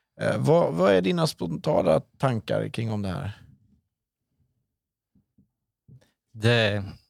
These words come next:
Speaker 2: det är väldigt svårt att relatera till, skulle jag säga. Eh, det här är väldigt långt ifrån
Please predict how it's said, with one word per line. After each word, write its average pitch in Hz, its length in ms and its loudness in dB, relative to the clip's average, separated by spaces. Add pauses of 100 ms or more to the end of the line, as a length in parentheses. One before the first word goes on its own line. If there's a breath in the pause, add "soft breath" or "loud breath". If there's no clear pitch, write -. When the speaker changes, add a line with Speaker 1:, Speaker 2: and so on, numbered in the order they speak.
(120)
Speaker 2:
det 135 60 0
är 127 40 2
väldigt 131 280 4
svårt - 420 -4
att - 180 -8 (560)
relatera 120 920 -2
till, - 260 -12
skulle - 220 -12
jag - 100 -12
säga. - 360 -8 (220)
Eh, 107 200 -6
det 117 80 2
här 123 180 4
är 123 80 4
väldigt 110 380 0
långt 117 540 0
ifrån 104 560 -4